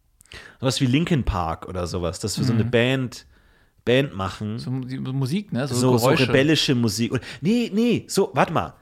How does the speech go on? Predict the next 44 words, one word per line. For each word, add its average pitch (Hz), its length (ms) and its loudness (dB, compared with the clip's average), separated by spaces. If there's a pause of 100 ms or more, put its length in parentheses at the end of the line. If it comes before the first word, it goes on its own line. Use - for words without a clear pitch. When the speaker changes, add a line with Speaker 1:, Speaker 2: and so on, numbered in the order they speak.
(320)
Speaker 1:
Wir 139 120 4
hatten 196 200 0
doch 180 160 0
die, 165 420 -4
hatten 185 300 -2
wir 233 80 2
nicht 233 140 -2
früher 196 260 0
so 165 100 -2
diese 156 180 -2
Pubertätsidee? 117 1000 -4 (580)
Dass 135 160 2
sie 160 80 0
so 127 160 2
Speaker 2:
Ja. 135 160 4
Speaker 1:
richtig 135 220 -2
ätzend 120 320 -6
werden, 92 320 -2
so 101 100 -6
in 95 100 -4
der 95 100 0
Pubertät. 107 520 -2
Speaker 2:
Ja. 123 320 0 (280)
Speaker 1:
Und 127 160 0
dass 131 140 0
sie 147 80 0
dann 131 140 0
keinen 123 240 -2
Bock 135 160 -2
mehr 131 100 0
auf 117 140 -2
ihre 120 160 -2
Eltern 113 300 -2
haben. 85 200 -4
Speaker 2:
Aber 139 100 0
das - 120 -6
wollte 143 160 -2
Agathe 139 380 -2
nicht. 117 340 -6
Speaker 1:
Ja, 98 100 -4
das 98 100 -6
scheiß 135 180 -8
doch 165 100 -8
drauf. - 480 -12